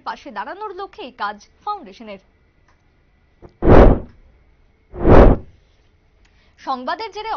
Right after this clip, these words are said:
অবশেষে ঘুম ভাঙল সিপাহীজলা বন দপ্তরের। আগরতলা সাবরুম জাতীয় সড়কে প্রতিনিয়ত পরিণত, প্র-, পরি-, প্রতিনিয়ত করছে বাদুড়ের, প্রতিনিয়ত ঘটছে বাদুড়ের মৃত্যু, যার কারণে বানরের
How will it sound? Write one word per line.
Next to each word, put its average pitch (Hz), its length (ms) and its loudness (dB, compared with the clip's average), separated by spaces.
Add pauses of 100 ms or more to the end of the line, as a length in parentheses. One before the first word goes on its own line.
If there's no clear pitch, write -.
অবশেষে 359 400 -18
ঘুম 330 220 -18
ভাঙল 381 240 -18 (340)
সিপাহীজলা 381 520 -10
বন 240 220 -16
দপ্তরের। 226 480 -12 (340)
আগরতলা 403 500 -4
সাবরুম 392 420 -10
জাতীয় 277 340 -8
সড়কে 403 320 -16
প্রতিনিয়ত 370 540 -18
পরিণত, 349 420 -16 (200)
প্র-, 285 280 -14
পরি-, 339 380 -18 (1300)
প্রতিনিয়ত 370 560 -14 (140)
করছে 339 240 -18 (160)
বাদুড়ের, 311 380 -12 (840)
প্রতিনিয়ত 359 440 -14 (140)
ঘটছে 330 300 -14
বাদুড়ের 320 420 -10
মৃত্যু, 311 340 -16
যার 254 260 -10
কারণে 311 280 -14
বানরের 320 460 -12